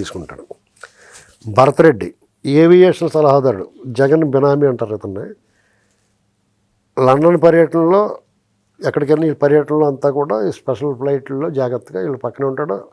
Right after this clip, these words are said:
రాజశేఖర రెడ్డి గారిని పైకి పంపించడంలో ఈయన పాత్ర కూడా ఉంది. ఎందుకంటే అసలు ఏవియేషన్ గురించి ఆ-, ఆ ఓనమాలు కూడా తెలియకుండా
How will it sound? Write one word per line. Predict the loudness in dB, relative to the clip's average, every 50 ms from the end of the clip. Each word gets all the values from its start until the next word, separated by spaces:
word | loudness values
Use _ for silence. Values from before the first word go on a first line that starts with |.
| _ _ -6
రాజశేఖర | -4 -4 -4 -2 -2 -4 -2 -2 -4 -4
రెడ్డి | -4 -4
గారిని | -4 -4 -2 -2 -4 -4 -4 -4 -6 -8 -10 _ _ _ _ _ _ _ _ _ _ _
పైకి | -6 -6 -6 -4 -4
పంపించడంలో | -6 -4 -4 -4 -6 -4 -2 -2 -2 -2 -4 -4 -6 -6 -6
ఈయన | -6 -6 -8 -6
పాత్ర | -6 -6 -6 -6 -8 -10
కూడా | -8 -8 -8 -8
ఉంది. | -8 -10 -12 -12 -14 -16 _ _ _ -18 -18
ఎందుకంటే | -12 -8 -6 -4 -2 0 0 0 0 -2 -6 -8 -14 _ -20 -20 _ _ _ _ _ -8 -6
అసలు | -2 0 2 2
ఏవియేషన్ | 4 4 4 4 4 4 4 4 4 2 0 -2
గురించి | -4 -4 -4 -2 0 0
ఆ-, | 2 2 0 -2 -2 _ 0
ఆ | 2 4 4 4 2 2 2 2
ఓనమాలు | 4 4 4 4 4 4
కూడా | 2 0 0 -2 -4
తెలియకుండా | -4 -4 -4 -4 -4 -4 -4 -6